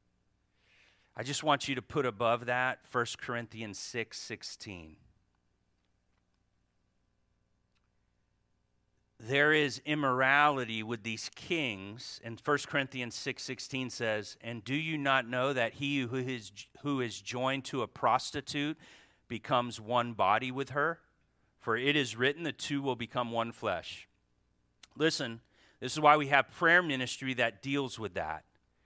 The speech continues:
When you have sex outside of marriage, it is a counterfeit,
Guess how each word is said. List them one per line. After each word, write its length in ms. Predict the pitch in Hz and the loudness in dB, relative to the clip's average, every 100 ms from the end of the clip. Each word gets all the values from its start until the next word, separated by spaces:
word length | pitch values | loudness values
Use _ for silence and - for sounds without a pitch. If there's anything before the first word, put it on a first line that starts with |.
| _ _ _ | _ _ _
When 160 | 120 139 | -4 2
you 220 | 170 208 | 2 4
have 260 | 196 170 | 4 4
sex 580 | - - 196 151 - - - | 2 4 6 6 4 -4 6
outside 640 | 147 180 - 175 160 175 | 6 6 2 4 6 6
of 160 | 170 160 | 4 0
marriage, 680 | 143 117 98 151 - - - _ - - | 2 4 2 -4 -8 -14 -18 _ -20 0
it 160 | 165 | 4
is 180 | 165 139 | 4 4
a 100 | 147 | 2
counterfeit, 880 | - - 156 175 202 - 165 151 | 2 4 8 8 6 2 2 4